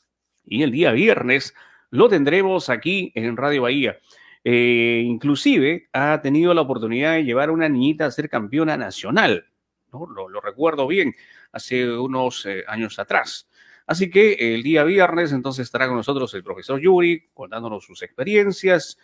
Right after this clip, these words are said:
y, eh, estaremos, pues, también habilitando ahí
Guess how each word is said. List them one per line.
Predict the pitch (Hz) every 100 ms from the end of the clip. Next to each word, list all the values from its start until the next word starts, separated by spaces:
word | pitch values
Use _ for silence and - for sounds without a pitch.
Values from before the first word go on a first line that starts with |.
| _ _ _ -
y, | 131 175 175 160 120 110 101 95 - _ _ _ _
eh, | - 90 87 85
estaremos, | - 101 120 127
pues, | - 113
también | 107 113 120 123
habilitando | 107 95 92 127 117
ahí | 117 127 127